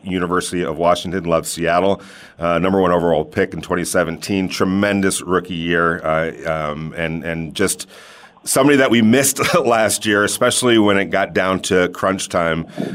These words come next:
uh, in the W N B A Finals. Uh, one more question about the injury and about that.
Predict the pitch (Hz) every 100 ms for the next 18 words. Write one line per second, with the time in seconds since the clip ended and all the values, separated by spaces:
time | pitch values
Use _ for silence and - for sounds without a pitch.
0 | - 90 87 - 90 90 90 92 90 87
1 | 87 87 85 98 98 95 87 80 - 87
2 | 85 85 92 143 165 139 - 120 - 98
3 | 76 87 95 - 101 90 92 85 92 90
4 | 85 85 85 65 92 82 85